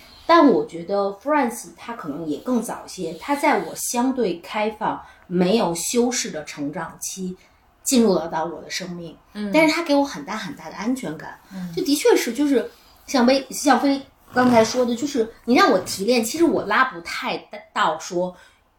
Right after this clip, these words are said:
Speaker 1: 多么理性的说他给了我怎样理性的，的感受。嗯，但是第一，我觉得有的时候人和戏是有缘分的，就是他可能正好在我，我觉得同样我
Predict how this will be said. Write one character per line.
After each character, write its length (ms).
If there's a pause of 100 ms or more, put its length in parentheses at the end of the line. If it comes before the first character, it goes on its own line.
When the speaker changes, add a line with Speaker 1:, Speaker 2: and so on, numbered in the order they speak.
(420)
Speaker 1:
多 160
么 220
理 200
性 300
的 140
说 220
他 180
给 140
了 120
我 200
怎 240
样 200
理 100
性 240
的， 240 (140)
的 120
感 260
受。 340 (440)
嗯， 520 (1040)
但 140
是 80
第 140
一， 60
我 220
觉 100
得 80
有 140
的 60
时 120
候 60
人 200
和 80
戏 220
是 140
有 220
缘 120 (100)
分 280
的， 80 (240)
就 100
是 100
他 160
可 140
能 140
正 140
好 180
在 500
我， 320 (1700)
我 100
觉 120
得 140
同 200
样 280
我 220